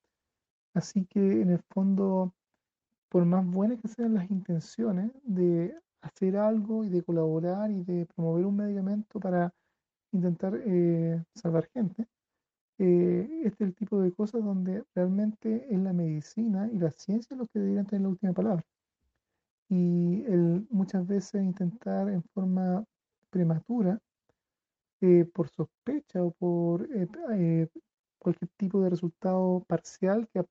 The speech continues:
puede ser aparentemente positivo, tomar eso como una confirmación y colocar todos los recursos en un medicamento en particular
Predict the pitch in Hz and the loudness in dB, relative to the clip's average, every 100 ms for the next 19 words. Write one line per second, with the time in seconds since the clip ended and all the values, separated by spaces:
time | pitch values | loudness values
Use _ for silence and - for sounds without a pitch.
0 | _ 185 180 175 185 180 - _ _ - | _ 0 0 0 -4 -4 -8 _ _ -8
1 | 277 175 175 180 185 180 - 165 - 226 | 0 2 4 2 0 -2 -2 -4 -4 -2
2 | 208 208 - _ _ _ _ - 180 175 | -2 -2 -8 _ _ _ _ -2 2 2
3 | 190 196 180 175 180 175 160 - 156 151 | 0 -2 0 0 0 0 -2 -2 -2 -2
4 | - 226 175 196 - 196 175 175 175 170 | -4 -4 -2 -4 -6 -6 0 0 0 -2
5 | _ _ - 196 220 226 208 185 220 - | _ _ -4 0 2 2 2 0 -4 -2
6 | 185 175 226 262 262 233 233 226 226 220 | -2 0 0 -2 -2 -2 0 -2 -6 -8
7 | 208 196 202 | -4 -2 -2